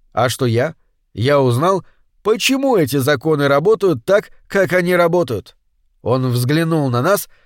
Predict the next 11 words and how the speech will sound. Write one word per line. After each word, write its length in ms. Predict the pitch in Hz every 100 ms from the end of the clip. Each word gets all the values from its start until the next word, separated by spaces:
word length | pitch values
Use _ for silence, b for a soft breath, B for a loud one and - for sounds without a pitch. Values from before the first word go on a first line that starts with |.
| -
и 160 | 127 123
снова 520 | - 147 208 196 180
пожал 380 | 175 147 170 160
плечами. 560 | 165 151 151 120 95 _ _ _ _
Вот 320 | 98 131 202
и 100 | 196
весь 220 | 175 175 135
секрет. 460 | 156 123 110 - _ _ B B B
Вы 160 | 98 170
можете 480 | 208 175 180 156
знать, 300 | 139 196 202